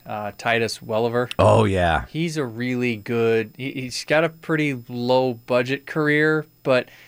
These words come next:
Speaker 1: if you've watched him and stuff, he's got a very wide range, and he's an incredible impressionist.
Speaker 2: Deadwood, um, put him on the map,
Speaker 1: Yeah.
Speaker 2: 'cause after Deadwood, he got cast in Lost,
Speaker 1: Yep.
Speaker 2: and he got his own show.
Speaker 1: Yeah.
Speaker 2: And we were, I was supposed to get him on the show a couple weeks ago,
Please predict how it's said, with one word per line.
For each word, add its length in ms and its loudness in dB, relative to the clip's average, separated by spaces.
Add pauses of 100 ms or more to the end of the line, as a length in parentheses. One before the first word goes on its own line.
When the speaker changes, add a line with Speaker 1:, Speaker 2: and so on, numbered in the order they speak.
(120)
Speaker 1:
if 160 -10
you've 320 -10
watched 520 0
him 160 0
and 120 -2
stuff, 560 0
he's 320 -4
got 220 2
a 40 -4
very 280 0
wide 320 0
range, 340 -4
and 80 -6
he's 140 -4
an 80 -4
incredible 560 -2
impressionist. 760 -6
Speaker 2:
Deadwood, 640 4 (140)
um, 420 2 (140)
put 180 4
him 80 4
on 160 4
the 60 0
map, 340 2
Speaker 1:
Yeah. 80 2
Speaker 2:
'cause 100 0
after 240 2
Deadwood, 360 2
he 80 -2
got 240 0
cast 340 2
in 80 0
Lost, 720 2
Speaker 1:
Yep. 140 -6 (140)
Speaker 2:
and 60 -4
he 60 0
got 160 4
his 120 -2
own 180 0
show. 560 4 (100)
Speaker 1:
Yeah. 240 -4
Speaker 2:
And 180 2
we 60 4
were, 140 4
I 80 4
was 100 2
supposed 300 0
to 60 -2
get 180 2
him 80 0
on 60 -2
the 60 -2
show 160 -2
a 60 0
couple 240 -4
weeks 240 -4
ago, 380 0